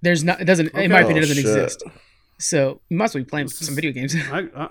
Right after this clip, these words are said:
Speaker 2: I gotcha. But yo, I, I'll let something play though while I'm playing something like Ark, where I'm
Speaker 1: That's
Speaker 2: just doing
Speaker 1: true, yeah.
Speaker 2: fucking, like, I'll let something play in the background. I'll be able to absorb both.
Speaker 1: Yeah, that's fair. Totally.
Speaker 2: No,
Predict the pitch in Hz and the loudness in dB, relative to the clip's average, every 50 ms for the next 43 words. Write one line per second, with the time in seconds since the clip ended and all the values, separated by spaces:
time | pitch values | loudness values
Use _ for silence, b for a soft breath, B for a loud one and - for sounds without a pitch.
0 | - - 147 160 214 196 180 180 175 170 - 190 185 - - 175 175 208 208 180 | -12 -8 -8 -6 -4 -4 -4 -4 -6 -6 -10 -12 -8 -2 0 2 4 6 6 6
1 | 143 147 175 170 - - 147 220 254 254 214 175 160 - - 185 - 240 180 - | 6 4 2 2 2 2 2 4 4 4 2 0 2 0 -2 -2 -2 -4 -4 -2
2 | - 151 180 202 170 131 113 107 104 107 110 117 117 113 113 - 139 131 127 117 | 0 2 2 2 2 0 0 0 0 0 -2 -2 -2 -4 -2 -2 -2 -2 -2 -2
3 | 147 - - 113 113 110 - 123 127 139 139 - 117 110 107 107 113 143 - - | -4 -6 -6 -6 -6 -4 -4 -2 -2 -2 -4 -4 -8 -8 -6 -6 -6 -6 -6 -6
4 | 127 117 110 107 - - 95 - 120 113 107 - _ _ b b b b b b | -6 -6 -8 -8 -8 -10 -10 -8 -8 -10 -12 -14 _ _ b b b b b b
5 | b b b b 127 127 131 135 139 127 - 143 98 98 - - 131 123 113 110 | b b b b 0 2 4 4 2 2 0 -2 -4 -4 -4 -4 -4 -4 -4 -4
6 | 92 117 120 123 - 120 110 110 113 120 127 127 120 113 110 107 104 98 101 104 | -2 -4 -4 -4 -6 -8 -8 -8 -6 -4 -2 -2 -2 -2 -2 -4 -6 -6 -6 -4
7 | 113 110 101 95 95 110 107 104 87 80 - - - 127 117 117 - _ - - | -4 -4 -4 -6 -6 -6 -6 -4 -6 -8 -10 -12 -12 -12 -12 -14 -18 _ -16 -16
8 | 165 156 - - - 139 - _ _ _ _ _ _ _ _ _ _ _ - 135 | -16 -14 -16 -16 -18 -18 -20 _ _ _ _ _ _ _ _ _ _ _ -16 -14
9 | 127 127 139 - _ - 107 82 | -14 -14 -16 -16 _ -14 -14 -14